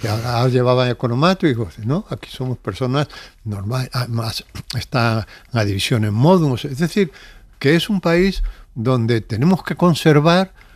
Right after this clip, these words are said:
lo bueno de las cárceles y todavía mejorarlas, porque yo creo que un país se define en gran medida por cómo trata a sus presos, a sus locos, a sus viejos, ¿no? Pero entre ellos están los presos.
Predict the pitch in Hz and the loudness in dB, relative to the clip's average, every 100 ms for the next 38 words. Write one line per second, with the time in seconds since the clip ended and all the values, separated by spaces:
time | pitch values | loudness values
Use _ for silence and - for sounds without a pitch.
0 | _ _ _ _ - 139 135 127 180 202 | _ _ _ _ 0 4 6 6 6 6
1 | 190 175 170 - 170 139 185 190 - - | 4 2 0 0 0 0 0 0 -4 -10
2 | 131 117 120 120 147 160 - - 127 131 | -10 -4 0 2 4 2 -2 -4 -4 0
3 | 151 202 180 110 117 107 101 135 151 170 | 2 2 2 -2 -6 -8 -4 -4 -2 -2
4 | 160 175 156 156 170 185 - - - - | 0 -2 2 2 4 2 -4 -20 -20 -8
5 | - 117 117 - 170 151 101 - - 98 | -4 -2 -2 0 2 0 -2 -10 -10 -6
6 | 98 139 165 165 165 170 180 - - _ | -2 0 2 2 2 2 0 -4 -20 _
7 | 127 120 175 185 165 147 175 180 185 165 | -4 0 4 4 4 2 2 4 2 -2
8 | - - - 135 - - 139 147 - 95 | -14 -12 -2 -2 -2 -4 0 0 0 -10
9 | - - _ _ 123 113 120 127 165 - | -14 -20 _ _ -6 -4 0 4 4 2
10 | 101 80 - - _ 123 - 120 113 170 | -6 -10 -16 -20 _ -6 -2 0 4 4
11 | - 82 80 - - 135 190 - - - | 2 -4 -16 -20 -6 -2 -2 -4 -18 -6
12 | 123 120 110 131 175 175 - - 117 139 | -2 -2 0 2 4 2 -2 -8 -2 0
13 | 135 123 123 - 98 82 - | 0 -2 -6 -6 -8 -8 -12